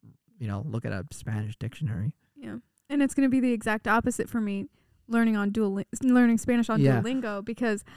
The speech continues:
Speaker 2: I'm gonna see it. I can recognize words pretty quickly written down,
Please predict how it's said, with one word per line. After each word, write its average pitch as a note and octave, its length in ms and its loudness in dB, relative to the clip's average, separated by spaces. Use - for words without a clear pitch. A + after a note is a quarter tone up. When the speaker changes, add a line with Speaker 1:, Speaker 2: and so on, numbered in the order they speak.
Speaker 2:
I'm B3 140 2
gonna C4 220 4
see A#3 320 0
it. B3 140 0
I B3 140 4
can E4 180 6
recognize C#4 560 4
words B3+ 380 6
pretty A#3+ 320 2
quickly G#3+ 600 -2
written G#3+ 280 2
down, G3 420 -2